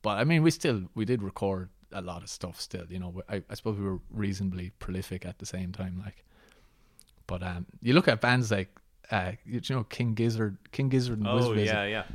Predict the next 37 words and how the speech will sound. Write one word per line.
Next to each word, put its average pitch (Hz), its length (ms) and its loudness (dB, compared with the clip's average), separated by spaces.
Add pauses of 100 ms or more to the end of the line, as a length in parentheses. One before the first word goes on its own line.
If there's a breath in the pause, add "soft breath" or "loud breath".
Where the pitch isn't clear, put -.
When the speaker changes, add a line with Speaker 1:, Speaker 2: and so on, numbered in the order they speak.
Speaker 1:
they - 100 -4
put - 180 -2
out, 113 180 2
like, 87 180 -10 (680)
I 120 80 -4
don't 113 100 0
know, 82 180 -4
like, - 120 -16
f-, - 360 -14 (140)
like, - 140 -14
four 131 340 -2
or 123 40 0
five 123 280 2
albums 120 340 2
a 101 40 0
year 127 340 6
or 104 100 2
something, 101 300 -2
like, 95 160 -2
something 101 440 -2 (120)
crazy 117 400 6
like 95 200 0
that. 98 200 2
I 104 80 2
don't 107 120 0
know. 95 200 0 (300 soft breath)
That's 107 140 -4
Speaker 2:
Laurie 113 180 2
Shaw, - 160 -2
who's 107 80 4
Speaker 1:
impressive. 101 340 0
Speaker 2:
supporting 104 300 -2
you 98 160 -2
as 87 120 -8
well, 98 260 -2
is, 87 260 -8
like, 87 280 -6